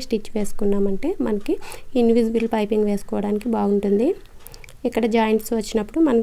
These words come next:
సెపరేట్గా క్లాత్కి జాయింట్ వేయకుండా ఇలా క్లాత్ని ఇలా ఫోల్డ్ చేసేసుకుని జాయింట్ చేసే క్లాత్ని ఇలా మధ్యలో పెట్టేసి స్టిచ్ వేసేసుకున్నామంటే సరిపోతుంది. ఇలా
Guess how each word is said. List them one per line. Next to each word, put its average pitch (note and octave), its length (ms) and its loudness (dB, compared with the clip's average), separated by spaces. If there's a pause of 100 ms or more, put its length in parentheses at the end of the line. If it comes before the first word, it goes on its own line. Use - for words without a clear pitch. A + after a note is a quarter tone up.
సెపరేట్గా G#3+ 460 -4 (300)
క్లాత్కి G#3+ 440 -2
జాయింట్ G#3 340 0
వేయకుండా G#3 420 0 (500)
ఇలా A3+ 140 4 (100)
క్లాత్ని G#3 420 2
ఇలా G#3+ 180 -2
ఫోల్డ్ G3 280 2
చేసేసుకుని G#3 460 0 (680)
జాయింట్ G#3+ 320 2
చేసే A3 320 -2
క్లాత్ని G#3 360 0
ఇలా G#3 180 0
మధ్యలో G#3 360 -2
పెట్టేసి G#3 360 -2 (400)
స్టిచ్ - 320 -2
వేసేసుకున్నామంటే G#3+ 840 0
సరిపోతుంది. G3 640 -2 (880)
ఇలా A#3 140 4